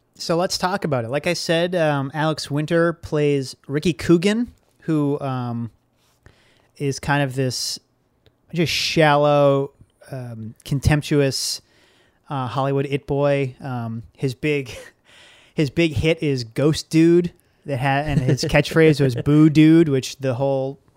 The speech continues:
Speaker 1: nation is obsessed with. Um, and he gets hired by E E S, the, um, what was it? The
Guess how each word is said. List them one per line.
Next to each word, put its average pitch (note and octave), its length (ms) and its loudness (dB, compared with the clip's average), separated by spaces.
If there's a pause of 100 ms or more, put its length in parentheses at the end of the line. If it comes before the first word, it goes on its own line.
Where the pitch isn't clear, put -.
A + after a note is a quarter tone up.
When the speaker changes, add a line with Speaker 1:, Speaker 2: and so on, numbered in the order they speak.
(480)
Speaker 1:
nation C#3 420 -2
is C#3 100 -2
obsessed D3 440 -2
with. D3+ 280 -2 (640)
Um, B2 440 -8 (260)
and D#3+ 100 -4
he D#3 60 0
gets D3 160 -4
hired D3+ 480 0 (160)
by B2+ 720 -4 (360)
E E3+ 160 -2
E E3 200 0
S, D#3+ 280 0
the, C#3 220 0 (300)
um, A#2+ 500 -4 (400)
what - 160 2
was - 140 0
it? G3+ 100 0
The C#3 260 0